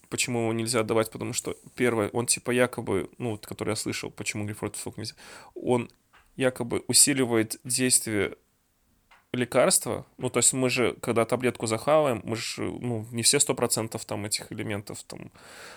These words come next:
как бы получают. То есть они даже рассчитываются, что как бы избыточное к-, количество в этих там молях,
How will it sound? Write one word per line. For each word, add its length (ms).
как 120
бы 80
получают. 360
То 60
есть 200
они 200
даже 200
рассчитываются, 600
что 200
как 140
бы 120
избыточное 800
к-, 120
количество 880
в 60
этих 220
там 260
молях, 500